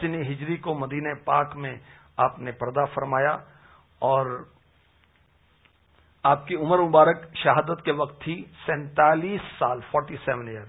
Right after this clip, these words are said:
اور جنازے میں بہت کثیر رش تھا، اور آپ جنت البقیع میں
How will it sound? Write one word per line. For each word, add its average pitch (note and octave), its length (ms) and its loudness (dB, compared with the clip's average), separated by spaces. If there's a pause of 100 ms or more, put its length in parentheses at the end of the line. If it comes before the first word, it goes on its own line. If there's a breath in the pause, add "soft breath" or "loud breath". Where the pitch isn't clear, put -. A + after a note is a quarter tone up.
(680 soft breath)
اور C3+ 200 4
جنازے D#3 480 4
میں E3 140 -2 (180)
بہت A3 880 4
کثیر G#3+ 520 -4 (380)
رش C3 340 -4
تھا، - 120 -8 (720)
اور C3+ 180 2 (120)
آپ D3 360 6
جنت D#3+ 320 2
البقیع D3+ 460 -4
میں F3 260 -4